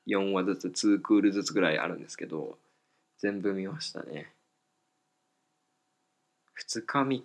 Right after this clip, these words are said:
日で全部見ましたね。うん。面白かったです。で、エスエーオーを、その、がっつり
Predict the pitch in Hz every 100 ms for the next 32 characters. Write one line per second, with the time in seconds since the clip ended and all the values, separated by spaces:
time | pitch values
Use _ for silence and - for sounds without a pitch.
0 | _ 123 120 107 104 104 101 - 73 76
1 | - - 92 85 80 _ _ _ _ _
2 | _ _ 101 - 95 78 - - - -
3 | - _ _ _ _ _ _ _ _ _
4 | _ _ _ _ _ _ _ _ _ -
5 | - _ 85 90 131 143 147 147 104 90
6 | - - - - 101 90 87 90 85 -
7 | _ - 95 - - 110 95 90